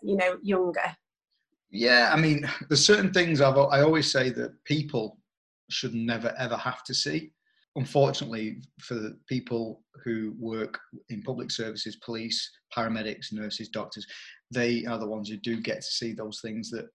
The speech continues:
Speaker 2: really you shouldn't. And I'm, and I'm, I'm really referring to particularly bad, maybe,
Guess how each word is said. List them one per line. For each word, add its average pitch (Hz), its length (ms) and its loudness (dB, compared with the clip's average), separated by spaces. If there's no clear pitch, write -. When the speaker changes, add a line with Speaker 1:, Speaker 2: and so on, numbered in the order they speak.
Speaker 2:
really 123 340 4
you 120 100 -2
shouldn't. 127 340 -2
And 143 100 0
I'm, 160 220 2
and 175 100 6
I'm, 185 200 4
I'm 180 140 2
really 180 260 8
referring 120 640 2
to 117 300 0
particularly 110 680 -4
bad, 104 260 -2
maybe, 107 400 -4